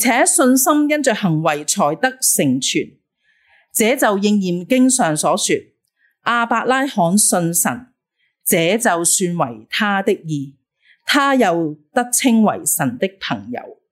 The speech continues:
喺雅各書二章二十三節話畀你聽，亞伯拉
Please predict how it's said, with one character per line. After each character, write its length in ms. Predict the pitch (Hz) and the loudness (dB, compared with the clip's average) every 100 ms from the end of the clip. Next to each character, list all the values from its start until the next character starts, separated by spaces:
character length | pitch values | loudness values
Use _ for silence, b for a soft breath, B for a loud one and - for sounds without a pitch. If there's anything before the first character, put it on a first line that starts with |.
| _ _ _ _ _ _ _ _ _ _ _ _ b b b b b b _ _ _ | _ _ _ _ _ _ _ _ _ _ _ _ b b b b b b _ _ _
喺 100 | 247 | 2
雅 140 | 349 330 | 4 4
各 120 | 277 | 2
書 160 | - | 4
二 260 | 330 269 233 | 4 6 6
章 160 | 285 277 | 4 4
二 60 | |
十 100 | 226 | 2
三 260 | 202 269 269 | 2 2 0
節 120 | 247 | 2
話 80 | 185 | 2
畀 140 | 208 | 2
你 60 | 214 | 0
聽， 400 | 202 233 226 214 _ _ - | -2 -6 -6 -10 _ _ -2
亞 240 | 233 233 | 0 0
伯 160 | 240 - | 0 0
拉 140 | 262 | 0